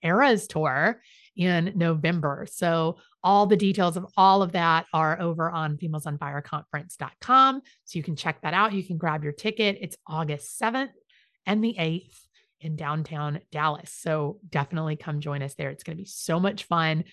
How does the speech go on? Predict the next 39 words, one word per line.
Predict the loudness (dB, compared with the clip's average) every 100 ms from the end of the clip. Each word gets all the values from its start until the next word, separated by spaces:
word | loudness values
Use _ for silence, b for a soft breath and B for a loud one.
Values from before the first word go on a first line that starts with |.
| b b
And | -4 0 0 -2 -4 -2
we | 0
just | 0 0
wanna | 0 2
hug | 2 2
you | 2
in | 4 4
real | 4
life. | 6 4 2 0 -4
And | 0 2 0 0 -4 -6
like | -6 -6
I |
said, | -6 -6
we've | -4 -6
got | -4 -4 -4
the | -2
most | 0 0
amazing | 0 0 0 -2
speaker | -4 -4 -2
lineup, | -2 0 0 -2 _ b b _
the |
most | -2 -2 -2
amazing, | -4 -4 -4 -4 -6 b b b
like, | -10
schedule | -8 -6 -4 0 0 0
in | -2 -6
place, | -2 -2 -2 -4
and | -6
just | -6 -6
really | -4 -2 -2 -2
fun | -2 -2 -4 -6
surprises. | -8 -8 -4 -4 -4 -6 -6
So | -4 -6 -8 _ _
it's | -10 -2
gonna | 0
be | 2
a | 0
blast. | 4 4 4 -2 _ -10
It's | -10 -14